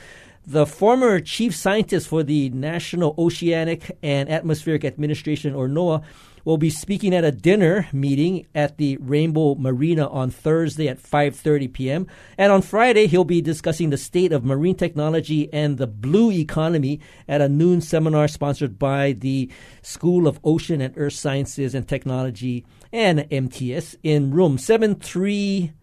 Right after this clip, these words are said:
seven two three at the Post Building at U H Manoa.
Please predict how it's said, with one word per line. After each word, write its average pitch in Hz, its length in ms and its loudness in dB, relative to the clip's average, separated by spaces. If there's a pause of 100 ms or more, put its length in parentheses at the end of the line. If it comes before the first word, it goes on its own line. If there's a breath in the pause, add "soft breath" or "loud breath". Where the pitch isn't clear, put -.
(120)
seven 139 580 -2
two 175 260 2
three 151 520 -4
at 139 140 -8
the - 80 -6
Post 196 500 2
Building 127 500 -2
at 135 200 -6
U 143 160 0
H 131 180 -8
Manoa. 127 400 -2